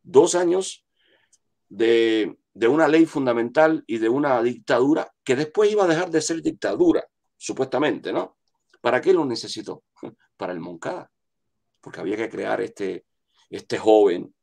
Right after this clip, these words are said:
eh, con una historia, parecía la de Hitler allá en, en el año veinticuatro. Había que crear toda esta historia, había que crear este paradi-, este, este líder carismático, y hizo falta este espacio de tiempo muy breve,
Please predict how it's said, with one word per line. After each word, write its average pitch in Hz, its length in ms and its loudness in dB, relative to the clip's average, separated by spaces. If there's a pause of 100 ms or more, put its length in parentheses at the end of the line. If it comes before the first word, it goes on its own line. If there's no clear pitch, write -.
(600)
eh, 90 360 -4
con 101 180 -2
una 117 160 0
historia, 110 540 -2
parecía 127 340 -2
la - 100 2
de 120 100 -4
Hitler 98 340 -6
allá 92 300 -6
en, 90 180 -20 (480)
en 90 140 -10
el 90 60 -6
año 104 180 -4
veinticuatro. 104 580 -6 (460)
Había 113 280 0
que 131 140 0
crear 127 280 -2
toda 131 140 -4
esta 131 160 -12
historia, 139 420 0
había 113 140 -2
que 123 120 -4
crear 127 220 -2
este 131 220 -6
paradi-, 117 400 0
este, 117 460 -4 (340)
este - 200 -2
líder 143 260 2
carismático, 117 840 -2 (380)
y 131 300 -8
hizo 175 240 -4
falta 165 640 -6
este 143 420 -10
espacio 131 520 -8
de - 60 -4
tiempo - 460 -8 (680)
muy 117 280 0
breve, 113 400 0